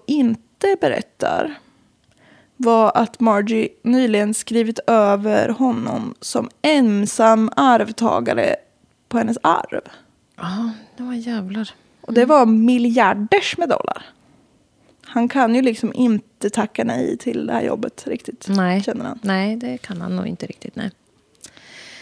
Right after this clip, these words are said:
Speaker 2: Men
Speaker 1: Så.
Speaker 2: hur var det där? Hade hon barn igen?
Speaker 1: Ja.
Speaker 2: Ja.
Speaker 1: De får inte dö.
Speaker 2: Nej,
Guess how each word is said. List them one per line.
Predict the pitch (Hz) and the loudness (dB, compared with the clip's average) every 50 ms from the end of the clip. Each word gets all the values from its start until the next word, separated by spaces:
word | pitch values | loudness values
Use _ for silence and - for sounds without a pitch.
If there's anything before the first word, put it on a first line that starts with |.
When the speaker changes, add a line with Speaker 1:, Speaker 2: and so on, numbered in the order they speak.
| - - - _ _ _ _ _ _ _ _ - | -20 -20 -20 _ _ _ _ _ _ _ _ -2
Speaker 2:
Men | 226 226 233 240 | 2 2 4 4
Speaker 1:
Så. | 233 226 | 4 4
Speaker 2:
hur | 240 262 247 | 2 2 2
var | 233 240 240 233 233 | 4 4 4 4 4
det | 233 220 | 4 4
där? | 277 269 233 220 | 4 4 4 4
Hade | 220 226 214 233 | 2 2 2 0
hon | 226 226 | 0 2
barn | 220 220 196 170 165 | 2 2 2 0 -2
igen? | 160 - - 175 - - _ _ _ _ _ - - | -4 -6 -8 -8 -10 -12 _ _ _ _ _ -10 -6
Speaker 1:
Ja. | - 233 285 - _ _ _ _ _ - | -4 -4 -4 -6 _ _ _ _ _ -6
Speaker 2:
Ja. | 214 190 185 220 233 226 - _ _ _ _ _ _ _ _ _ _ _ _ _ _ _ | -4 -2 -2 -2 -4 -6 -10 _ _ _ _ _ _ _ _ _ _ _ _ _ _ _
Speaker 1:
De | - 247 254 269 | -4 -2 -2 -2
får | - - 220 | -2 -2 -2
inte | 214 214 - 220 | -2 -4 -6 -8
dö. | - 131 127 214 | -6 -4 -2 -2
Speaker 2:
Nej, | 214 214 220 220 226 214 | -2 0 0 -2 -2 -4